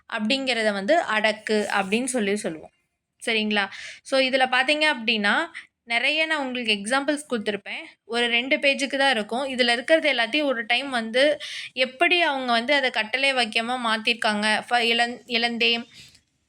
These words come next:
இல, கூறார், கூறு, வீழ்வார், வீழ், இழந்தம். Just நீங்க அந்த ஒரு கொடுத்திருக்க வார்த்தையை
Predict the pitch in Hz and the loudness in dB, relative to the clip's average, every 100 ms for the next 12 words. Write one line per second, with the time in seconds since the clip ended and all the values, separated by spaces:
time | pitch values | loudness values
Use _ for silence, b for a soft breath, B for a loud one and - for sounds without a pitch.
0 | _ 240 233 233 214 - - _ _ _ | _ -2 2 4 2 -2 -14 _ _ _
1 | _ _ _ _ _ _ - 294 294 262 | _ _ _ _ _ _ -4 0 2 2
2 | 247 - - _ _ _ _ _ - 285 | 2 -2 -14 _ _ _ _ _ 0 2
3 | 277 240 220 - - _ - _ _ _ | 4 4 0 -4 -18 _ -20 _ _ _
4 | _ _ _ _ _ _ - 240 285 277 | _ _ _ _ _ _ -4 2 4 4
5 | 262 240 - - - - 208 247 226 - | 4 4 2 -6 -20 -12 0 2 2 -2
6 | - _ _ _ _ _ 262 254 269 247 | -14 _ _ _ _ _ -2 0 2 0
7 | 220 B B B _ _ 226 269 - 392 | -2 B B B _ _ -4 -4 2 4
8 | 349 302 240 226 - - 247 240 226 220 | 4 4 4 2 0 -2 2 6 6 6
9 | 302 311 370 370 359 240 233 247 294 330 | 2 4 4 6 4 6 6 6 4 2
10 | 285 233 349 | 4 4 4